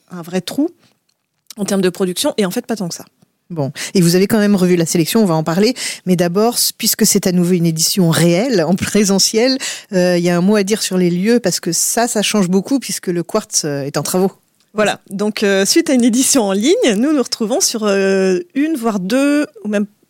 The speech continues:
Speaker 1: au moins deux éditions nomades.
Speaker 2: Ah oui, parce que
Speaker 1: Donc,
Speaker 2: ça va durer longtemps, ces
Speaker 1: parce
Speaker 2: travaux,
Speaker 1: que
Speaker 2: hein.
Speaker 1: les travaux, le Quartz fait peau neuve. Donc, euh, donc voilà, ça va prendre un petit peu de temps. Et donc, du coup, pour nous, ça correspond à deux éditions.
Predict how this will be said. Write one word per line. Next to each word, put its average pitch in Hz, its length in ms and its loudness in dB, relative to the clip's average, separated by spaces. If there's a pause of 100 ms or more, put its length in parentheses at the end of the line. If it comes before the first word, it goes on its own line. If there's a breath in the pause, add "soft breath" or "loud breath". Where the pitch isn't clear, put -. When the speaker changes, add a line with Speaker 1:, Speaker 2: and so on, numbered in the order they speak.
(220)
Speaker 1:
au 220 80 0
moins 247 180 4
deux 240 320 2
éditions 208 340 -2
nomades. 175 380 -4 (640 soft breath)
Speaker 2:
Ah 190 100 2
oui, 196 340 2
parce 170 120 0
que 190 60 0
Speaker 1:
Donc, 180 60 -2
Speaker 2:
ça 190 60 0
va 180 80 -2
durer 180 160 2
longtemps, 196 280 0
ces 214 120 -6
Speaker 1:
parce 214 200 2
Speaker 2:
travaux, 175 120 0
Speaker 1:
que 226 60 2
Speaker 2:
hein. 214 40 4
Speaker 1:
les 208 120 2
travaux, 240 420 0
le 220 140 2
Quartz 269 260 -2
fait 226 140 0
peau 240 140 0
neuve. 190 300 0
Donc, 180 300 -6
euh, 165 460 -2
donc 160 140 -10
voilà, 156 160 -8
ça - 140 -6
va 170 100 -2
prendre 196 180 -2
un 175 80 -2
petit 175 160 -8
peu 170 140 -8
de - 40 -18
temps. 220 300 -4 (640 loud breath)
Et 202 440 -2
donc, 185 200 -8
du 175 100 -12
coup, 294 140 -12
pour 247 160 -2
nous, 254 100 4
ça 240 160 0
correspond 214 480 0
à 208 80 0
deux 220 240 -2
éditions. 196 400 -8